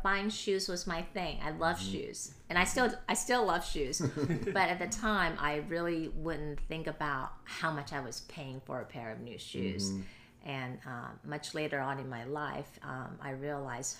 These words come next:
Speaker 1: how wasteful I was, really.
Speaker 2: Mm.
Speaker 1: It's only a pair of shoes. Why would
Speaker 2: Mm.
Speaker 1: you buy a pair of three, four hundred dollar shoes versus, you
Speaker 2: Mm-hmm.
Speaker 1: know, I have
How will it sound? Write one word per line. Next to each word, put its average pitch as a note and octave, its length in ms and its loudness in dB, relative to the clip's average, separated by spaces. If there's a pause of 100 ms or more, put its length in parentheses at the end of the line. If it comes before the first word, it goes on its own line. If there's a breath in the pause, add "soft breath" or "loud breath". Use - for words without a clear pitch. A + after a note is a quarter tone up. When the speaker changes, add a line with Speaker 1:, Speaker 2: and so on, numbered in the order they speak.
Speaker 1:
how C#3+ 240 -4
wasteful - 480 -2
I A2 160 -2
was, - 480 -6
really. E3+ 480 -2
Speaker 2:
Mm. E3+ 60 -10 (400 loud breath)
Speaker 1:
It's D#3 180 -4 (100)
only E3+ 340 2
a - 60 0
pair B2 320 0
of - 80 -6
shoes. - 400 -2
Why D3 140 0
would D3+ 200 0
Speaker 2:
Mm. - 40 -4
Speaker 1:
you C#3+ 80 0
buy C3 460 -2
a - 420 -16
pair C#3 360 2
of G#2+ 100 -6
three, C#3+ 400 0
four C#3+ 240 -2
hundred C#3 220 -2
dollar C3 260 0
shoes F#3 340 0
versus, C#3+ 600 -2 (140 loud breath)
you F#2+ 60 -2
Speaker 2:
Mm-hmm. F#2 220 -2
Speaker 1:
know, B2+ 300 -4 (420)
I C#3 80 -4
have C#3 260 -4